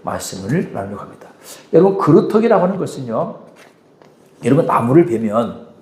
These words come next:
어, 나무 밑둥지가 남아있잖아요. 그쵸? 그러니까 그루터기라고 합니다.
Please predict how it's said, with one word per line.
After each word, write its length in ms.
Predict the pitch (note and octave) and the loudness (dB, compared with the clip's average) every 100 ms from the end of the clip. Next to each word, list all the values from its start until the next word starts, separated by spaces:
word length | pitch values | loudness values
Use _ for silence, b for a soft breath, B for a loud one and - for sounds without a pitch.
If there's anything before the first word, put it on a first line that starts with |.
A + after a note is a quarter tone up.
| - b b b b b b | -20 b b b b b b
어, 120 | - G#2+ | -12 -2
나무 180 | A#2+ E3+ | 4 4
밑둥지가 480 | C3+ A3 A3 A3 F3+ | 2 2 2 4 4
남아있잖아요. 640 | A#2+ C3 A#2+ - G#2+ F#2+ | 2 0 -2 -4 -8 -8
그쵸? 500 | G2 - F3 - - - _ _ | -14 -4 -4 -4 -14 -20 _ _
그러니까 320 | - G#3 A#3+ - | -8 -6 -6 -4
그루터기라고 580 | C#3+ F3+ - F3+ D#3 | 0 0 0 -2 -2
합니다. 320 | A2+ G#2 - | -6 -14 -20